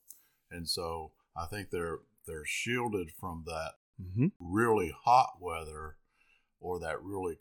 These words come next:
Speaker 1: cold weather, but by the fact they're in this valley.
Speaker 2: Yeah. It's a really good wine. It's really bright. It's fresh. It's easy to drink.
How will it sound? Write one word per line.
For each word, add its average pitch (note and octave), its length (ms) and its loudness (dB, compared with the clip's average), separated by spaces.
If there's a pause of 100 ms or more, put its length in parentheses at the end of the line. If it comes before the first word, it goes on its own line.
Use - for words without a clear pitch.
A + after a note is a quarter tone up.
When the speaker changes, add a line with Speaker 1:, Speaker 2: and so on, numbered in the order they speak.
Speaker 1:
cold A2+ 380 2
weather, D#2 340 -6 (100)
but D#2 140 -10 (340)
by D2+ 220 -4
the D2+ 80 -10
fact E2 400 -2
they're D#2+ 180 -6
in D#2 120 -8
this C#2+ 260 -10
valley. D2+ 340 -2 (1200)
Speaker 2:
Yeah. F#2+ 160 8 (580)
It's - 180 2
a G3 60 8
really A2 240 6
good G2 160 2
wine. G2+ 220 4
It's G2+ 180 2
really B2 180 6
bright. G#2+ 320 4
It's - 140 -6
fresh. G#2+ 560 2
It's - 200 -6
easy G2+ 280 2
to G2 100 6
drink. F#2 360 -4